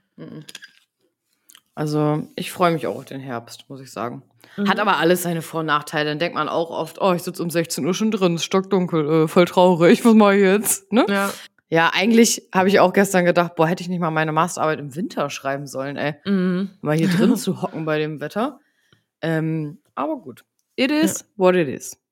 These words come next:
Speaker 2: Genau.
Speaker 1: Der, der Sponsor deiner heutigen Folge.
Speaker 2: Äh, der Sponsor meiner heutigen Folge sind die Video Days.
Speaker 1: Aha.
Speaker 2: Ich war nämlich gestern Abend auf den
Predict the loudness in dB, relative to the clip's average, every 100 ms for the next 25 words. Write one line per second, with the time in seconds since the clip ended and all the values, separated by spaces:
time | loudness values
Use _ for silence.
0 | -6 -4 -2 -4 -8 _ 2 4 4 4
1 | 4 4 4 4 4 4 4 4 4 2
2 | 2 4 4 2 -4 _ _ _ _ _
3 | -20 -20 -20 _ _ -2 0 0 0 0
4 | -2 -2 -2 0 0 0 2 0 0 -4
5 | 0 2 2 0 0 0 -2 0 2 2
6 | 2 2 0 0 -4 -10 -16 -20 _ -6
7 | -6 -6 -8 -12 _ -6 -2 2 2 2
8 | 0 -2 -2 -2 2 0 0 -2 0 0
9 | -2 -2 0 2 0